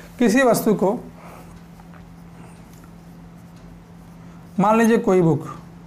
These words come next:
मान लीजिए कोई बुक, बुक नहीं, अ, बुक में आप तो थोड़ा सा, अ, अ, किसी वस्तु को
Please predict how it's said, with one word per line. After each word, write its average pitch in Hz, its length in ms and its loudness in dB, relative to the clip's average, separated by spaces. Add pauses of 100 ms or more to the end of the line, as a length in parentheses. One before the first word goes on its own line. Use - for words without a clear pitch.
(1400)
मान 220 160 2
लीजिए 254 180 2
कोई 254 220 0
बुक, 208 280 2 (1900)
बुक 220 260 0
नहीं, 185 380 2
अ, 151 400 0
बुक 180 240 -2
में 190 140 2
आप 180 320 0
तो 196 100 -12
थोड़ा 170 140 0
सा, 165 460 -4 (360)
अ, 202 100 -10 (2750)
अ, 151 540 -4 (1400)
किसी 226 260 0
वस्तु 156 380 -2
को 139 240 -8